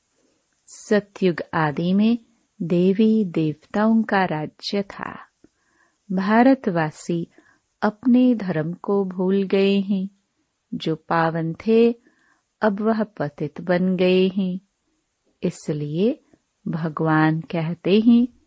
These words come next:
"मैं आकर तुमको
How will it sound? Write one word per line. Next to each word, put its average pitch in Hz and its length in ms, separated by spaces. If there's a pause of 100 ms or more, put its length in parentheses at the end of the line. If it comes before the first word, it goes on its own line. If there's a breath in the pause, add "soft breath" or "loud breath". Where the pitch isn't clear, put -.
(340)
"मैं 160 440
आकर 160 580 (560)
तुमको 175 580